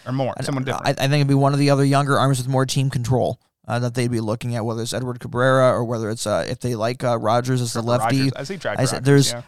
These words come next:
Speaker 2: uh, and he seems like the exact type of buy low within it where they, they like the, uh, underlying, uh, stats and, uh, along with it. So, uh, is, I c-, I could see that one. Uh, I could see the Toronto
Speaker 1: He's
Speaker 2: moves, but, but you see,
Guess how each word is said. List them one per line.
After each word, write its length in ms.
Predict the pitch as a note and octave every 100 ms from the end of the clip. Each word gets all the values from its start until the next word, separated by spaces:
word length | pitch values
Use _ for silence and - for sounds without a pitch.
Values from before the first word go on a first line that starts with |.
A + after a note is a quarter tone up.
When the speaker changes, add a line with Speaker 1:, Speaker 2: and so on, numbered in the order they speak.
| _ -
Speaker 2:
uh, 300 | A#2 C2 C2+
and 120 | - B2+
he 140 | D3
seems 180 | C#3 D3
like 140 | C3+
the 80 | A#2+
exact 380 | C3 B2+ C3 B2+
type 160 | C3
of 120 | C3 A#2+
buy 220 | B2 C3+
low 240 | C3 C3+
within 380 | C#3 C3+ C3+ C3+
it 20 |
where 120 | C3+
they, 120 | C3 B2+
they 240 | A#2 B2
like 220 | A2+ B2
the, 180 | - A#2 -
uh, 140 | A#2+ -
underlying, 580 | C3 C3 C3 C3 C3 B2+
uh, 320 | G#2+ G#2+ G#2 - _
stats 500 | - D3 D3 C#3 -
and, 240 | B2 B2 - - - _
uh, 140 | - E2
along 320 | C3 C3+ C3
with 180 | C#3+ D3+
it. 80 | D#3
So, 280 | - C#3 - - -
uh, 60 | -
is, 160 | - C#3 -
I 140 | C3
c-, 120 | D3 -
I 140 | D3+
could 240 | D#3 F3 D3
see 300 | - A3 F#3+
that 280 | C3+ B2+
one. 340 | B2 A#2+ G2+ C3+ _ _ _
Uh, 60 | B2+
I 240 | A2 G2
could 100 | C3+
see 120 | D3
the 100 | D#3
Toronto 360 | D#3 D#3+ D3+ D3+
Speaker 1:
He's 80 | C#3+
Speaker 2:
moves, 140 | D3
but, 200 | D3+ - - -
but 100 | E3
you 140 | F#3
see, 160 | -